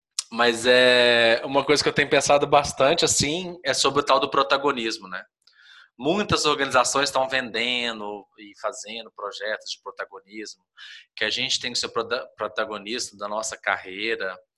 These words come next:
E aí eu tenho duas observações, eu queria que você respondesse. A primeira é, como ser pro-,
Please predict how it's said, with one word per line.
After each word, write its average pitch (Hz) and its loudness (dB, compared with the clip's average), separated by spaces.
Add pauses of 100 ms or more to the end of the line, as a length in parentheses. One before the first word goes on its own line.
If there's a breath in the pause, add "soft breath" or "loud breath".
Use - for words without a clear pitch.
(460 loud breath)
E 120 0
aí 131 4
eu 156 6
tenho 156 0
duas 151 -2
observações, 127 0
eu 123 -8
queria 123 -4
que 120 -4
você 117 0
respondesse. 107 -8 (180)
A 127 -2
primeira 135 0
é, 98 -2 (1900 soft breath)
como 220 4
ser 156 2
pro-, 151 -2